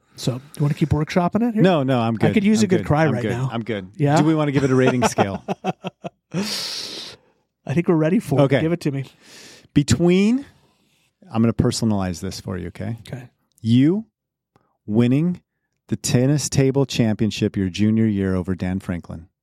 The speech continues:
Speaker 1: Ooh, yeah.
Speaker 2: And,
Speaker 1: That's good.
Speaker 2: or
Speaker 1: That's a good moment.
Speaker 2: you winning the lottery last night.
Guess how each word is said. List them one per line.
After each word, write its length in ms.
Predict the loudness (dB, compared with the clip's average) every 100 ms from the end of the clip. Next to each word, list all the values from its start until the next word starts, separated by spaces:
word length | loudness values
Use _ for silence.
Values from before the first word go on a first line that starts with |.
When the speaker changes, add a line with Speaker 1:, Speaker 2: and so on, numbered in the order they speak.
| _ -14
Speaker 1:
Ooh, 380 | -12 -12 -14 -20
yeah. 1040 | _ -20 -20 _ _ _ _ _ _ _ 2
Speaker 2:
And, 460 | 4 4 4 2
Speaker 1:
That's 120 | 0 -8
good. 120 | -18 _ _ _ _ _ _ _ _
Speaker 2:
or 480 | 2 4 4 2 -2
Speaker 1:
That's 120 | -8 -16
a 20 |
good 160 | -14 -14
moment. 380 | -14 -14 -16 _ _ _ _ -20 -20 -4
Speaker 2:
you 420 | 2 4 4 2
winning 400 | 2 2 4 2
the 80 | 2
lottery 380 | 0 0 -2 -4
last 280 | -6 -6 -6
night. 260 | -8 -10